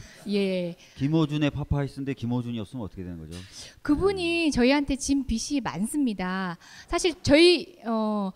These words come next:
Speaker 1: 아직 의정 활동은 해보지 않아서 얼마나 훌륭한, 음, 의원님이신지 모르겠지만 정말 훌륭한 변호사님이시고 저 역시 그에 못지않았다고 생각하는데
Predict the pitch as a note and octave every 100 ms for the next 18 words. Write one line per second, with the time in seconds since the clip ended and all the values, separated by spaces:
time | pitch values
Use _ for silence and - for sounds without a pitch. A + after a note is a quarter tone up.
0 | - - - _ - G#3+ C4+ A#3 A#3 A#3+
1 | F#4 F4 D#4+ C#4+ C#4 C4+ D4 E4+ D#4 A#3
2 | G3+ G#3+ G3 G3 F3+ G#3 C4 C4 D#4+ F4+
3 | F4 C#4+ G#3+ - - G#3 F#3+ F#3 F3+ G#3+
4 | D4+ F4 D4 C4+ C4 A#3+ F#3 G#3 A3 A3
5 | D4+ A4 F#4 G4 F#4+ E4+ A3+ G#3 A#3+ G#3+
6 | G#3 G3+ F#3+ - - - C4 C4+ B3+ B3+
7 | B3 B3+ B3+ F#3 F#3 B3+ G#3+ G#3+ G#3 A#3+
8 | C4+ C4+ A3 F#3 G3+ C#4+ G3